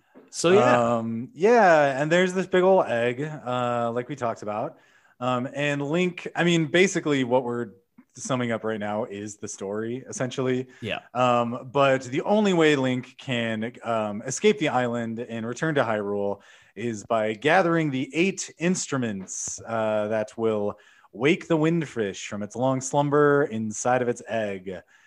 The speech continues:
Speaker 1: Yep.
Speaker 2: Which sounds really bizarre, but kinda makes sense when we get to the end. So essentially the game is about talking to the residents of Koholint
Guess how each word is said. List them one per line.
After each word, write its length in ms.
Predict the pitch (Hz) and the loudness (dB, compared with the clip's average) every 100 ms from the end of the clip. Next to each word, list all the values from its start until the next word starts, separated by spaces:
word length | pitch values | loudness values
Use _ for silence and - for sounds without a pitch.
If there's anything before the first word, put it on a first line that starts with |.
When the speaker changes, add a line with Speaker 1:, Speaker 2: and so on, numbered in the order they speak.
| _ | _
Speaker 1:
Yep. 200 | 117 - | -8 -8
Speaker 2:
Which 240 | 101 107 - | -8 -12 -6
sounds 420 | 117 117 117 104 | -2 -2 -2 -2
really 260 | 113 110 107 | -2 -2 -4
bizarre, 680 | 110 131 175 190 185 175 - | -2 4 4 4 2 -2 0
but 320 | 120 113 113 | 0 0 -4
kinda 220 | - 110 | -6 -6
makes 220 | 101 95 | -6 -8
sense 420 | - 104 101 - - | -8 -6 -8 -14 -20
when 300 | 98 95 95 | -14 -12 -12
we 100 | 95 | -12
get 240 | 90 - - | -12 -14 -16
to 260 | 101 92 | -14 -14
the 140 | 90 113 | -8 0
end. 320 | 175 180 151 - - - - | 0 0 -4 -14 -20 -20 -14
So 160 | - 131 | -4 0
essentially 360 | 170 175 170 | 0 2 2
the 80 | 147 | 2
game 300 | 143 143 143 | 2 2 2
is 540 | 143 120 120 117 113 - | 0 0 0 0 -4 -6
about 640 | 120 - 104 107 104 101 - 113 | -10 -8 -6 -4 -6 -8 -14 -12
talking 380 | - 123 - 117 | -4 -2 -2 -8
to 140 | - 113 | -8 -8
the 140 | 110 | -6
residents 480 | 107 113 107 110 - | -4 -4 -4 -8 -8
of 260 | 98 95 _ | -10 -12 _
Koholint 600 | - 151 185 180 180 | -6 0 2 2 -2